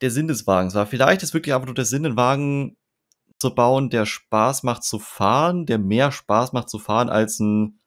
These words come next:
B M W drei achtundzwanzig i oder so,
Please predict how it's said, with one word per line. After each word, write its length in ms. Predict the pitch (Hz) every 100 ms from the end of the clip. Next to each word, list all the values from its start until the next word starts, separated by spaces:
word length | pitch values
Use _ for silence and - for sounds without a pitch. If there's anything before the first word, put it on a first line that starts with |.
| _ _ _ _ _ _ _ _ _ _ _ _ _ _ -
B 160 | 123
M 160 | 117 104
W 160 | 127
drei 280 | 127 113 113
achtundzwanzig 680 | 107 - 113 113 104 104 -
i 200 | 127 190
oder 220 | 190 170
so, 480 | 147 165 185 185